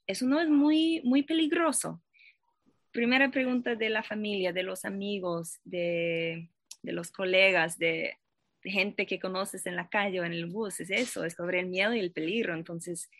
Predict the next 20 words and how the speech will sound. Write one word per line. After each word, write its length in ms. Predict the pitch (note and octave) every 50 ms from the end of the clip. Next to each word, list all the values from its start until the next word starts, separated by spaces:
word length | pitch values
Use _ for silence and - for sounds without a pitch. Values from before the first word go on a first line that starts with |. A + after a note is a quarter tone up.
| - _ _
estamos 440 | - E3 - A3 A#3+ C4 A#3 G#3 - _ _ - - -
rodeadas 720 | E3 F#3+ G3+ G#3 F#3+ F3 E3+ F#3 G3+ F#3 D#3 D3 D#3+ E3+ E3+ D#3+
de, 400 | D#3+ D#3 D3 C#3 B2+ - - _ _ _ _ _ _ _ _ -
de 140 | F3 F3+
un 100 | F#3+ G3+
ambiente 460 | F#3+ F#3 D3+ D#3 F3 F#3+ F#3+ - - -
de 80 | -
miedo. 480 | A2+ B2+ C#3 D#3+ F#3 A#2 F2 - - _ _ _ _ _ _ _ _ _ _ _ _ _ _ _ _ _ _ _ _ _ _
Y 140 | - G3+ F#3+
es 140 | F#3+ A3 G#3+
difícil, 720 | G#3+ A3+ G#3+ - - E4 F#4 - - - B2+ G#2+ E3 E3+ _ _ _ _ _ _ _ _
es 180 | - F#3+ F#3 F3
difícil 400 | G3+ G3+ G3 A#3 A#3+ A#3+ B3+ A#3
salir 380 | - G3+ F3 F3+ G#3 B3+ C4+ -
cuando 320 | - D#3+ D#3+ D#3+ D#3+ C3+
eso 320 | C#3 E3+ F3 - - -
es 260 | F3+ F3+ G3+ - - -
el 100 | E3+ D#3+
ambiente 640 | D3+ D#3 - - D3+ A3 B3 - - F#3 E3 - _ -
cultural. 600 | - D3+ - - - - G3 G3 F#3+ E3 E3